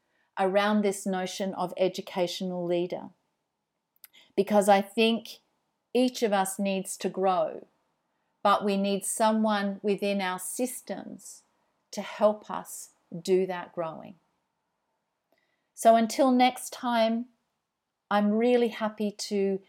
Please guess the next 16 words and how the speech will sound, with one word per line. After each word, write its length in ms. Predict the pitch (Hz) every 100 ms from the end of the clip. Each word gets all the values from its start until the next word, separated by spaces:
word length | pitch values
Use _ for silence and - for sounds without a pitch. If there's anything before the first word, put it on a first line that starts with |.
| _
hear 320 | - 254 247
about 340 | 226 208 202 180
your 160 | 190
thinking. 720 | 185 214 208 214 220 202 202 196 _ _ _ _ _
Please 480 | - 254 254 254 247
give 180 | 233 214
me 120 | 202
some 240 | - 190
feedback. 920 | 196 - 240 233 226 226 233 - -
Please 300 | - 247 240
let 180 | 226 -
me 100 | 208
know 240 | 208 208
if 300 | 214 202 190
there 240 | - 190 185
are 240 | 185 185